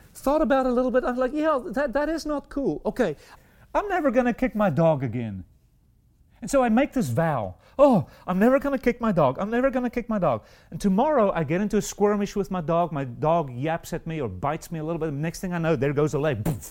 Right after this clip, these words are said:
<laughs> What just happened? With my mind, I created a law. But there is always an entity in you that will trump anything you try to do good.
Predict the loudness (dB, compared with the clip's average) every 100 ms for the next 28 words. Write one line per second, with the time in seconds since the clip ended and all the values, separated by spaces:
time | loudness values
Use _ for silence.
0 | -14 -14 -14 -20 -8 -6 -6 -4 2 4
1 | 4 2 2 0 -4 -10 -14 -20 -20 -20
2 | -20 -6 -2 0 2 2 4 4 2 2
3 | 0 0 -4 -2 -2 0 0 0 0 2
4 | 0 -2 -8 -14 _ _ _ _ _ _
5 | _ _ _ _ _ -6 0 2 2 0
6 | -4 4 8 10 8 6 2 0 -2 -6
7 | -6 -6 -4 -2 0 0 -4 -4 -4 -4
8 | -6 _ _ _ _ 0 2 2 0 -2
9 | -4 -10 -6 -2 -2 -4 -4 0 0 -2
10 | -4 -4 -2 -2 -4 -4 -2 -2 -6 -6
11 | -6 -4 -4 -4 -2 -2 -4 -6